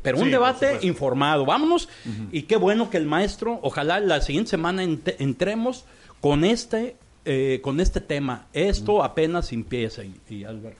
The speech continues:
Speaker 2: Bueno, pues ahí está. Eh, sí, en efecto, o sea, Cuarto de Guerra, así es como lo ve. Eh, de repente la discusión es, es fuerte, es, es árida. Eh, en ocasiones tenemos puntos de vista que no, no hay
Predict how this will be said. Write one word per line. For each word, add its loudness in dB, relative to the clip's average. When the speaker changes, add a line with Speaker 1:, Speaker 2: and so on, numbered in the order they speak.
Speaker 2:
Bueno, 0
pues -2
ahí 4
está. 0
Eh, -4
sí, 0
en 4
efecto, 0
o -4
sea, -4
Cuarto -2
de -2
Guerra, -2
así 0
es 2
como 0
lo 0
ve. 0
Eh, -8
de -6
repente -2
la 2
discusión -2
es, -6
es -8
fuerte, -2
es, -8
es -6
árida. -2
Eh, -6
en -8
ocasiones -6
tenemos -4
puntos -4
de -2
vista -2
que -2
no, -2
no 2
hay 0